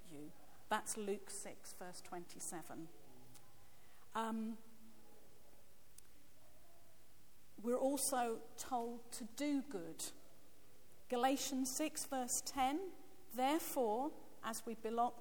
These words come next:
sorry, as we have opportunity, let us do good to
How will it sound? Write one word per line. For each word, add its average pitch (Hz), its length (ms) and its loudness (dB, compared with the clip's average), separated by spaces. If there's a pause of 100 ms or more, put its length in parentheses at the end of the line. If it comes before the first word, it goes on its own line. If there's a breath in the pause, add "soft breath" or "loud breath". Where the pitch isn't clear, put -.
sorry, 196 380 0
as 214 180 0
we 220 80 -2
have 262 220 2
opportunity, 226 880 -2 (300 loud breath)
let 247 280 4
us 240 140 4
do 233 240 -2
good 254 240 2
to - 140 0